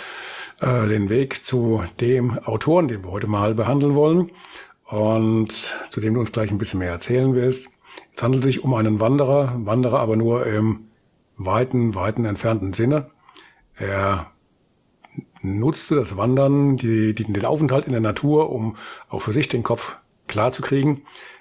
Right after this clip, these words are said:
Wir reden heute von Friedrich Nietzsche. Als Nietzsche-Fachmann habe ich dich heute auch hier im Podcast. Du bist gerade zurück von einer mehrtägigen Tagung zum Thema Friedrich Nietzsche.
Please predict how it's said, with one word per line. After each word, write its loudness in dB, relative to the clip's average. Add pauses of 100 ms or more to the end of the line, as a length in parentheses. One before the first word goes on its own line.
Wir -8
reden 2
heute 2
von 0
Friedrich -2
Nietzsche. -2 (800)
Als -2 (180)
Nietzsche-Fachmann 0
habe 0
ich -6
dich -2
heute 2
auch -2
hier 2
im 2 (240)
Podcast. 0
Du 0
bist -2
gerade 0
zurück -2
von -2
einer 0
mehrtägigen 0 (420)
Tagung 2 (540)
zum -2
Thema 0
Friedrich -2
Nietzsche. 0